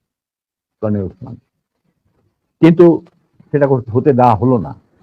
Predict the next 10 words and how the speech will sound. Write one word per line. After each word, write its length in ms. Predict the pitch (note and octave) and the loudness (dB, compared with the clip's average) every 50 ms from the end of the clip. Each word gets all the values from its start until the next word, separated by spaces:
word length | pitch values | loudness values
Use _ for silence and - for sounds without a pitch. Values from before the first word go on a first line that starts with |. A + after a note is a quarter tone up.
| _ _ - - _ _ _ _ _ _ _ _ - - - - - _ _ _ _ _ _ _ _ _ _ _ _ _ _ _ _ | _ _ -20 -20 _ _ _ _ _ _ _ _ -20 -20 -20 -20 -20 _ _ _ _ _ _ _ _ _ _ _ _ _ _ _ _
ষোলোই 260 | - C3 D3+ E3+ E3+ D#3+ | 0 4 6 6 6 6
ডিসেম্বরে 360 | D#3+ D3+ D#3 E3+ D#3 D#3 D3+ C#3+ C#3 | 6 4 2 2 2 2 2 2 0
যে 60 | C#3 C3+ | -2 -2
সারেন্ডার 320 | - C3+ C3 B2+ B2+ B2+ B2 B2+ | -2 -2 -2 0 -2 -2 -4 -4
সেরেমনি 380 | - A#2+ A#2 A#2 A2 A2 G#2+ G#2 - | -8 -8 -6 -4 -4 -6 -6 -6 -6
তো 40 | A2 G2+ | -6 -6
হল-, 160 | G#2 G#2+ - _ - - | -6 -8 -10 _ -6 -4
হল-, 180 | G#2 G#2+ - - G2+ F2+ | -4 -4 -4 -8 -6 -2
হল-, 180 | G#2 A#2+ - - - | -2 -2 -2 -2 -2
হলো 180 | A2+ B2 B2 | 0 2 2